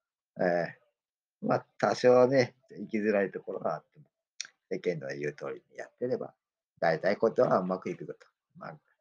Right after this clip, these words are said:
あとは我慢してと。我慢ですからね。日本人、美徳ですか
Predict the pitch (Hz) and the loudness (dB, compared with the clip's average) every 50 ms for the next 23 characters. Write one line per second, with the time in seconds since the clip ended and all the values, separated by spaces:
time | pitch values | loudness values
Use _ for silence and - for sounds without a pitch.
0 | _ _ _ - - - 123 - - - 143 - 196 - 104 82 73 - - 80 | _ _ _ -6 0 2 2 2 2 0 -2 0 2 0 0 0 -2 -8 -14 -16
1 | - - _ _ _ _ - 80 73 76 90 107 135 156 110 90 80 - - - | -16 -18 _ _ _ _ -2 -2 0 0 0 0 -2 -2 -2 -2 -4 -4 -6 -8
2 | - 62 67 78 78 - - _ _ _ _ _ _ _ 92 92 85 82 87 104 | -8 -8 -8 -10 -14 -18 -20 _ _ _ _ _ _ _ -10 -10 -10 -8 -6 -4
3 | 123 135 127 - 95 85 - - - 107 98 - 123 110 - - - - - - | -4 -4 -6 -6 -8 -10 -10 -10 -10 -4 0 2 2 2 2 -2 -6 -6 -8 -14
4 | - - | -18 -20